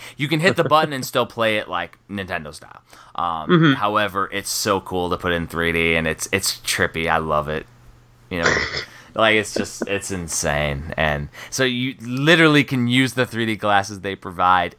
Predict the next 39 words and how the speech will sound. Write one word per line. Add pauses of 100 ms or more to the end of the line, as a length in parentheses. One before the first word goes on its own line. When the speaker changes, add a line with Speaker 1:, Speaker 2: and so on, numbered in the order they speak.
Speaker 1:
in
the
game. (840)
Speaker 2:
Yeah,
that's
Speaker 1:
Not
Speaker 2:
awesome.
Speaker 1:
just
a
gimmick. (260)
<laughs> (1700)
Speaker 2:
And,
okay,
so, (840)
so
when
this
came
out,
so
they
had
the
twenty-nine
ninety-nine
regular,
forty-four
ninety-nine
collector
edition, (360)
and
this
came
out
in
twenty
seventeen,
which
means